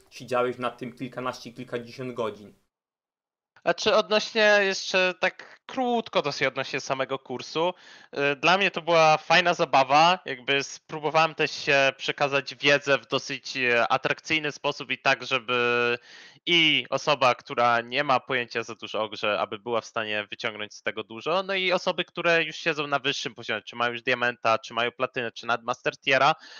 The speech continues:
Speaker 2: żeby ta wiedza i te smaczki dla nich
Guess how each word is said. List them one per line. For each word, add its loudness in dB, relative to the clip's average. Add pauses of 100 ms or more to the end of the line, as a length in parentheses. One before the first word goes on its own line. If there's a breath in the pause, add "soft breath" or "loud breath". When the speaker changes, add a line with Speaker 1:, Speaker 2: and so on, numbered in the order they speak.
(140 loud breath)
Speaker 2:
żeby 0
ta 4
wiedza 4
i -2
te -4
smaczki 2
dla 2
nich -4